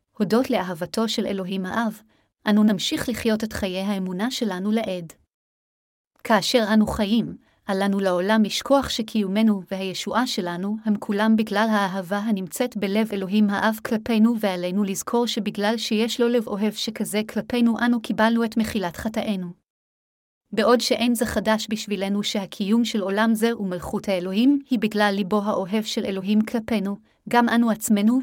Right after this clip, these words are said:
והאמת בעצמה קיימים הודות לאהבה זו. לכן אנו מוקירי תודה כל יום על העובדה שאנו חיים באהבתו של אלוהים האב. הווה, אם כן, ניתן את תודותינו לאהבת האל אשר הוענקה לנו ללא הגבלה.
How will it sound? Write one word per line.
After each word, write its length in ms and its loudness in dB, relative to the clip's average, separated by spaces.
והאמת 500 -4
בעצמה 480 2
קיימים 460 2
הודות 380 0
לאהבה 460 -2
זו. 260 -8
לכן 380 2
אנו 200 4
מוקירי 460 -2
תודה 340 -2
כל 220 0
יום 280 2
על 80 -6
העובדה 480 -2
שאנו 360 -4
חיים 360 0
באהבתו 600 -4
של 180 -2
אלוהים 360 -2
האב. 420 -6
הווה, 260 4
אם 140 8
כן, 240 -2
ניתן 360 4
את 100 -4
תודותינו 540 2
לאהבת 560 -2
האל 200 -2
אשר 200 -2
הוענקה 520 -2
לנו 260 2
ללא 280 2
הגבלה. 400 0